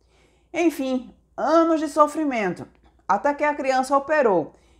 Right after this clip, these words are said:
e correu tudo maravilhosamente bem. Hoje ela tá com vinte anos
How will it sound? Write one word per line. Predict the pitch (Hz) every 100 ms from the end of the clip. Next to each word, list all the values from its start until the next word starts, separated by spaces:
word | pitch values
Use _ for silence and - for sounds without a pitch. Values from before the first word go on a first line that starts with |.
| _
e | - 233
correu | 247 262 254 254
tudo | 302 302
maravilhosamente | 339 339 294 240 262 277 262 262 269 269 262 254
bem. | 262 185 156 143
Hoje | 190 220 269 196 156
ela | 180 190
tá | 202
com | 220 190
vinte | 208 233 285
anos | 190 131 120 -